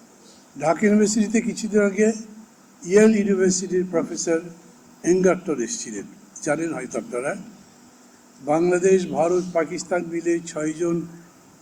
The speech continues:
বিশিষ্ট অর্থনীতিবিদের উপর উনি কাজ করেছেন অনেকগুলো বছর ধরে। তার এই কাজের নির্যাস বা সারবত্তা দিয়ে উনি এখানে একটা সেমিনারে বক্তৃতা করেছিলেন। তার বক্তৃতার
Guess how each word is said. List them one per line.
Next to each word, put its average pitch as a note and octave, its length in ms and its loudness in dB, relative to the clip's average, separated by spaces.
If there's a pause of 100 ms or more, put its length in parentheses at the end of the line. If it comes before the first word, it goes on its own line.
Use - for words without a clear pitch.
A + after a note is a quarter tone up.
বিশিষ্ট A3 460 0
অর্থনীতিবিদের G3 1000 2
উপর D#3+ 220 -2
উনি D#3+ 160 -4
কাজ D3 300 -4
করেছেন C#3+ 420 -6 (640)
অনেকগুলো G#3+ 360 6
বছর - 340 -2
ধরে। G#2 220 -10 (840)
তার E3+ 200 4
এই G3+ 180 4 (140)
কাজের E3+ 500 4
নির্যাস E3 880 0
বা D3 140 -2
সারবত্তা E3 720 -2
দিয়ে C3 280 -4 (540)
উনি E3 240 2
এখানে D#3+ 240 -4
একটা D3+ 180 -6
সেমিনারে D3+ 640 -2 (400)
বক্তৃতা C3+ 360 -8
করেছিলেন। A2+ 480 -12 (1300)
তার D3 100 -8
বক্তৃতার F#3 640 2